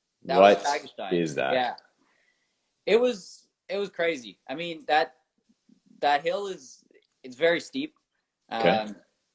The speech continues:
Speaker 1: it's at night, there's lights, there's a huge crowd. It's, it's probably my favorite World Cup event of the year. Um, and I was, I was freaking out. Like,
Speaker 2: <laughs>
Speaker 1: it was,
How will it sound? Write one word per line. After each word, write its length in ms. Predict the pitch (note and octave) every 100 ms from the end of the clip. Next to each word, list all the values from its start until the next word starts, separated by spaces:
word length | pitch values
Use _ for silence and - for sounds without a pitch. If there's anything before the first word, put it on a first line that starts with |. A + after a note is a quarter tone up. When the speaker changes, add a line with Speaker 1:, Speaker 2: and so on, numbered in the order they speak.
| _
Speaker 1:
it's 180 | A#2+ B2
at 220 | C3 B2
night, 320 | B2+ D3+ D#3 -
there's 220 | - B2+ B2+
lights, 500 | C3+ D3 D3 - -
there's 160 | A#2+ G#2
a 40 |
huge 340 | G#2 D3 C3+
crowd. 540 | - B2+ A2+ B2 A#2 G#2+ _ -
It's, 360 | A#2 G#2 - _ _
it's 160 | - -
probably 320 | - F3 F3+
my 100 | D#3
favorite 460 | C3+ D3 C#3 B2+ - _ _
World 260 | - C3 A#2+
Cup 200 | B2 A#2+
event 320 | G#2 A2 A2
of 60 | G2
the 60 |
year. 300 | G2 A#2 C3 - _ _ _ _ _ _
Um, 500 | - G#2+ G#2 G2+ F#2+ E2 _ _ _ _ _ _ _ _ -
and 460 | B2+ A#2+ A#2 A2 G2 - - _ _ _ _ _ _ _ _ _ _ _ -
I 160 | A#2
was, 340 | F#3+ G3 - -
I 140 | E3
was 140 | A3+ A3
freaking 360 | F#3+ F3 B2+
out. 160 | B2 F2+ _ _ _ -
Like, 260 | A#2+ G#2+ -
Speaker 2:
<laughs> 1500 | F#3+ D3+ - G3 - - G3 - _ _ - _ _ _
Speaker 1:
it 120 | -
was, 400 | F3+ G3+ F#3 -